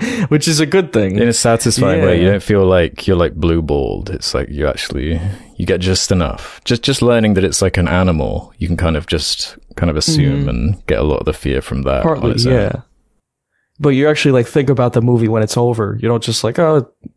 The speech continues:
Speaker 1: all right, I, I, I figured it
Speaker 2: Yeah,
Speaker 1: out."
Speaker 2: yeah, 'cause it's still so, it's trying to say
Speaker 1: Uh-huh.
Speaker 2: so much.
Speaker 1: Yeah, I, I figured it out. I moved on. Yeah,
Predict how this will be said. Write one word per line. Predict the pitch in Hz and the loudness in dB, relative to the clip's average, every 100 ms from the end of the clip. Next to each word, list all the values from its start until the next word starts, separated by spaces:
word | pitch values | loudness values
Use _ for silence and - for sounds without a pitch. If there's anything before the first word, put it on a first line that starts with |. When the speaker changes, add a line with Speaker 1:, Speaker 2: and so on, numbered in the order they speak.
| _ - | _ -4
Speaker 1:
all | - | 2
right, | 131 117 - | 4 4 2
I, | 131 127 | 0 2
I, | 135 135 135 | 0 2 0
I | |
figured | 135 147 131 | 0 0 2
it | 120 | 4
Speaker 2:
Yeah, | 113 110 | 4 4
Speaker 1:
out." | 98 | 4
Speaker 2:
yeah, | 131 | 4
'cause | 170 | 2
it's | 175 | 2
still | 165 | 2
so, | 143 95 85 | 2 2 2
it's | 85 - | 0 2
trying | 104 | 2
to | 92 | 2
say | - | 2
Speaker 1:
Uh-huh. | 92 | 2
Speaker 2:
so | - - | 2 0
much. | - 139 | 2 2
Speaker 1:
Yeah, | 110 113 _ - | 0 -4 _ -2
I, | 131 139 | 0 2
I | 143 | 0
figured | 139 135 123 | 0 0 2
it | |
out. | 113 104 | 2 2
I | |
moved | 120 120 113 | 2 2 0
on. | 107 110 _ - _ _ - | 0 -2 _ -20 _ _ 0
Yeah, | 160 107 | 2 2